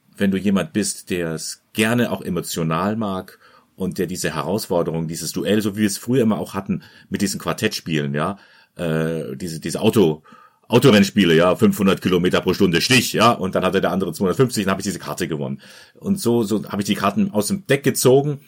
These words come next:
und so ist das hier auch. Ich fühle mich an die, meine eigene Kindheit erinnert und das ist ja auch immer ganz toll, wenn mit Spielen Erinnerungen verbunden sind. Jasmin, du wolltest was sagen.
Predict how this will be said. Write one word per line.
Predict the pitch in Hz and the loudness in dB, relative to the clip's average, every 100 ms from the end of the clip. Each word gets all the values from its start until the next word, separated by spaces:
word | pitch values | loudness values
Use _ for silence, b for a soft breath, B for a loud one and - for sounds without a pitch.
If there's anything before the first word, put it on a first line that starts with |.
| b b b b - | b b b b -6
und | 98 | -4
so | 98 | -4
ist | 80 | -4
das | 80 | -6
hier | - 60 | -6 -8
auch. | 62 - - | -10 -14 -14
Ich | - - | -14 -2
fühle | 165 208 | 4 6
mich | 180 | 6
an | 135 | 2
die, | 127 - - | 0 -2 -4
meine | 120 113 | -2 0
eigene | 131 113 | -2 0
Kindheit | 214 151 101 | 0 2 4
erinnert | 104 127 104 | 4 4 0
und | 87 - - _ | -4 -10 -18 _
das | 87 - | -8 -8
ist | 76 | -10
ja | 62 | -10
auch | 65 | -10
immer | 65 | -10
ganz | 64 65 - | -10 -12 -8
toll, | 78 78 | -4 -2
wenn | 85 90 B | -2 -4 B
mit | - - | -8 -6
Spielen | - 113 101 | 2 4 4
Erinnerungen | 95 87 87 76 69 | 2 -4 -4 -6 -8
verbunden | - - 67 - | -10 -10 -12 -12
sind. | 67 69 - _ _ _ b b b | -16 -16 -20 _ _ _ b b b
Jasmin, | 110 151 117 | 0 2 2
du | 98 | 2
wolltest | 82 - | 0 -2
was | 71 | -8
sagen. | - | -10